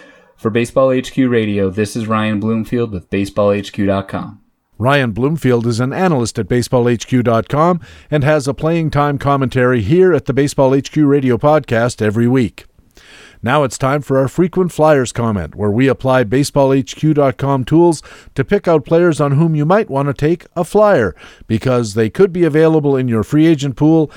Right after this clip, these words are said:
Speaker 2: and they have the potential to deliver big returns. This week's frequent flyers are Baltimore outfielder Joey Rickard and Philadelphia right-handed reliever Dalye Hinojosa. And here to tell you more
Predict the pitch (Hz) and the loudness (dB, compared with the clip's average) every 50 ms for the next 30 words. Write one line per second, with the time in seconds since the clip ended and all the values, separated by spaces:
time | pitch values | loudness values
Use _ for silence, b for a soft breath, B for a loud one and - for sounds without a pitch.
0 | B B B - 98 120 139 143 120 117 107 110 127 139 147 127 131 120 - - | B B B -4 -2 -2 -2 0 0 0 0 2 2 2 2 0 -2 -2 -2 -4
1 | 120 107 - 156 196 202 - - 101 90 - - 110 113 104 113 117 123 143 143 | -8 -4 -2 -2 -2 -2 -2 -6 -8 -10 -8 -8 -8 -6 -4 -4 -2 0 0 0
2 | 143 143 113 107 139 131 120 120 120 107 - 127 117 107 87 - - - - - | 0 0 0 -2 -2 -2 -2 -2 -2 -2 -2 -2 -2 -2 -4 -6 -8 -14 -18 -18
3 | - _ _ _ _ _ _ B B B B B B B - 123 147 - - 143 | -20 _ _ _ _ _ _ B B B B B B B -4 -2 -2 -2 0 0
4 | 143 143 - - - 135 135 - - 123 110 - 131 127 135 135 139 139 131 - | 0 0 0 -2 -4 -4 -4 -2 -4 -6 -4 -2 0 2 2 4 2 2 0 -2
5 | - - 117 113 92 135 147 165 151 160 156 156 156 147 120 147 156 135 - 156 | -4 -4 -4 -2 0 2 2 2 2 0 -2 -2 -2 0 0 0 0 0 0 0
6 | 160 156 151 151 139 123 - 165 190 202 185 185 208 208 - - 104 78 B B | 2 2 2 2 0 0 0 2 4 4 4 4 2 0 0 -2 -6 -8 B B
7 | B B B B B - 104 101 90 - 151 151 151 147 123 143 147 - 135 131 | B B B B B -4 -4 -4 -2 -2 0 0 2 2 2 2 0 0 0 -2
8 | 117 123 143 156 131 143 151 151 143 139 127 117 127 135 147 165 160 135 120 117 | 0 2 2 0 2 0 0 -2 -2 -4 -4 -2 0 2 2 2 2 2 0 0
9 | 101 120 123 143 151 147 147 147 143 120 131 143 135 127 139 180 196 - - 120 | 0 0 2 2 2 2 2 2 2 2 0 0 0 2 2 2 2 2 0 -4
10 | 90 - b b b b b b b b - 95 92 - 123 131 135 139 135 110 | -8 -8 b b b b b b b b -8 -8 -4 -2 0 2 2 2 0 -2
11 | - - 151 147 143 143 143 143 147 170 190 175 143 113 98 | -4 -2 0 0 2 2 2 2 2 2 2 2 2 0 -2